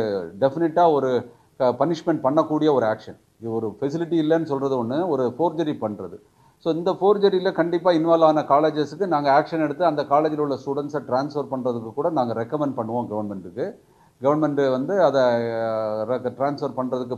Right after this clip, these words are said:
feas-, feasibility இருந்துச்சுன்னா பண்ணி, அது பண்ண முடியும். ஏன்னா நிறைய காலேஜஸ்ல வேகன்சி இருக்கும். So, அதே மாதிரி, அ, நான் ஒரு காலேஜில் ரொம்ப தவறு பண்ற காலேஜுகளை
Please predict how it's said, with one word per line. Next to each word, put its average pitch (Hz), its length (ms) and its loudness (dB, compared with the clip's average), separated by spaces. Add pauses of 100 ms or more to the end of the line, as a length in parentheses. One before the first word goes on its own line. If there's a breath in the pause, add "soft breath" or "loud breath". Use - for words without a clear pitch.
feas-, 131 360 -8
feasibility 127 520 -6
இருந்துச்சுன்னா 123 380 -6
பண்ணி, 127 280 -4 (280 soft breath)
அது 135 120 -6
பண்ண 143 200 0
முடியும். 143 360 -2
ஏன்னா 135 180 -2
நிறைய 131 360 -2
காலேஜஸ்ல 120 420 -4
வேகன்சி 117 520 -4
இருக்கும். 101 400 -12 (320 soft breath)
So, 131 160 -2
அதே 135 180 2
மாதிரி, 135 400 0
அ, 110 220 0
நான் 107 680 -4
ஒரு 117 180 -6
காலேஜில் 131 500 0
ரொம்ப 123 260 0
தவறு 143 300 4
பண்ற 131 300 -2
காலேஜுகளை 123 580 -2